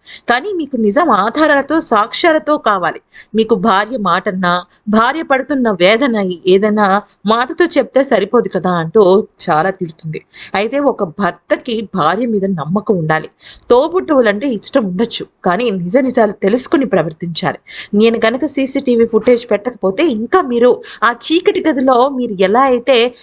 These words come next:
చీకటిగా ఉన్నారో, అలాగే నా విషయంలో కూడా ఎటువంటి వెలుగు లేకుండా చీకటిగానే ఆలోచించేవారు.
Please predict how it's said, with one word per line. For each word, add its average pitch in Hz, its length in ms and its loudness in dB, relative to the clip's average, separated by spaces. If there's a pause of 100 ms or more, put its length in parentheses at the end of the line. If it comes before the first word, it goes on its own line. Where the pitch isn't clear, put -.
(240)
చీకటిగా 330 520 0
ఉన్నారో, 233 580 4
అలాగే 240 340 2
నా 208 260 0
విషయంలో 247 440 0
కూడా 214 420 0 (340)
ఎటువంటి 320 640 0
వెలుగు 247 380 2
లేకుండా 247 480 0
చీకటిగానే 294 760 0
ఆలోచించేవారు. 208 760 -2